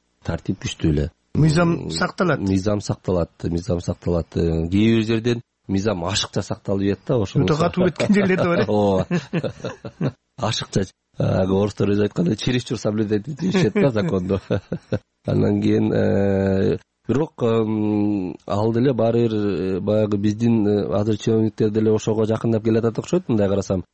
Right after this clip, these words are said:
Speaker 1: Аякта деле чиновниктер баягы алышат, жешет.
Speaker 2: Пара жебейби,
Speaker 1: Пара
Speaker 2: барып.
Speaker 1: жебешет, бар,
Speaker 2: Э,
Speaker 1: бар
Speaker 2: уланат
Speaker 1: алышат,
Speaker 2: соттоп
Speaker 1: э,
Speaker 2: элеп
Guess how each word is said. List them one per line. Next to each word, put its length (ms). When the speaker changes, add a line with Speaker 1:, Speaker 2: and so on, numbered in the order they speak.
Speaker 1:
Аякта 400
деле 160
чиновниктер 800
баягы 320
алышат, 480
жешет. 320
Speaker 2:
Пара 200
жебейби, 360
Speaker 1:
Пара 240
Speaker 2:
барып. 40
Speaker 1:
жебешет, 440
бар, 280
Speaker 2:
Э, 320
Speaker 1:
бар 100
Speaker 2:
уланат 360
Speaker 1:
алышат, 300
Speaker 2:
соттоп 100
Speaker 1:
э, 240
Speaker 2:
элеп 160